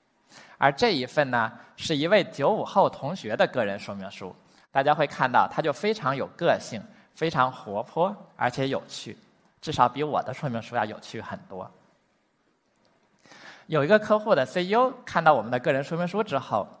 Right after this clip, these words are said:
他说了这么一句话，他说：“说明书通常是针对工具，老板自己写说明书，其实表明了老板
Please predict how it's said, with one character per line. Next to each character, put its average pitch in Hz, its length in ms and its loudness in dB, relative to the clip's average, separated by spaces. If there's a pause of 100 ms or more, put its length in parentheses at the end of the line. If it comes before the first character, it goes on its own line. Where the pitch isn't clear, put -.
他 - 120 -2
说 170 180 2
了 156 80 8
这 226 160 -4
么 156 60 -2
一 95 140 -6
句 104 120 -14
话， - 340 -4 (420)
他 175 120 0
说 202 120 4
：“说 220 220 0
明 190 160 2
书 202 320 -2 (260)
通 285 280 -2
常 113 340 -4
是 135 220 -6
针 160 180 -2
对 139 160 -2
工 151 300 -6
具， 143 280 -6 (500)
老 135 180 6
板 113 320 4
自 247 180 -10
己 123 220 -4
写 - 240 -4
说 117 220 -8
明 113 200 -10
书， 110 300 -12 (300)
其 - 180 -6
实 175 180 -2
表 165 220 2
明 98 160 -10
了 117 300 2
老 113 180 4
板 175 200 2